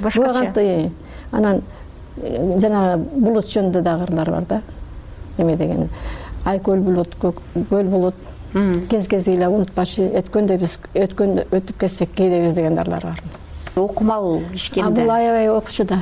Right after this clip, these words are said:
Speaker 2: Мурун эле окучу, китептерди аябай окуп, анан кийин шаарга келгенде жанагы дүйнөлүк адабиятты, дүйнөлүк адабияттан испандык адабиятты,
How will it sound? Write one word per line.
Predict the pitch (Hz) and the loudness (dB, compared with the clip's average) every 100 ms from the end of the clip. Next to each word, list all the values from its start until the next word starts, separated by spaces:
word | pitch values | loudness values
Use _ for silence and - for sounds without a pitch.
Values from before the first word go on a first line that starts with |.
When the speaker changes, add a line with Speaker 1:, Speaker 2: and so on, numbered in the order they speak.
| 180 | 0
Speaker 2:
Мурун | 185 214 202 | 2 4 4
эле | 196 196 | 4 4
окучу, | 196 196 - 226 | 2 0 -2 -2
китептерди | - 202 202 202 196 | -2 -4 0 0 2
аябай | 202 202 | 2 2
окуп, | 190 240 - | 0 -2 -2
анан | 196 196 190 | 2 4 4
кийин | 196 | 2
шаарга | 190 196 196 202 | 2 0 2 2
келгенде | 190 190 196 196 | 4 4 2 2
жанагы | 190 190 185 185 - - - - - | 2 2 2 0 -2 -10 -10 -12 0
дүйнөлүк | 208 202 190 190 | 2 4 4 4
адабиятты, | 196 196 190 190 - - 190 190 180 180 | 4 4 4 2 -2 -2 2 4 4 4
дүйнөлүк | 190 214 208 196 | 4 4 4 4
адабияттан | 196 196 190 190 190 185 190 185 247 | 4 2 2 0 0 2 0 -2 0
испандык | 196 - 202 196 190 | -2 0 0 2 2
адабиятты, | 190 196 196 190 - - 196 185 | 2 4 2 0 -4 0 2 2